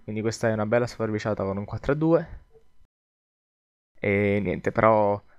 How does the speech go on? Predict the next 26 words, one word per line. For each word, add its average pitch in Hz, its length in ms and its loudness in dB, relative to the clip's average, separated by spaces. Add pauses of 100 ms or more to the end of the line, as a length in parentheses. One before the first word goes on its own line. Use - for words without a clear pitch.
Iceman 113 280 -2
ci 135 120 -6
crede 120 440 2 (320)
e 104 480 -2 (220)
subito 117 480 0
Cassano 117 640 0
smarca 120 560 0
con 127 140 -8
un 139 160 -8
tunnel 107 840 -2
per 117 120 -4
Ibrahimovic, 113 760 -2 (280)
che 110 140 -4
non 113 120 0
sbaglia 107 340 2
da 104 80 0
lì 104 100 -2
davanti. 135 520 0 (340)
Anche 147 540 4
il 127 520 0
Milan 165 500 -4
va 123 80 0
usato 120 320 -4
con 127 140 -4
una 147 180 2
punta. 107 480 -8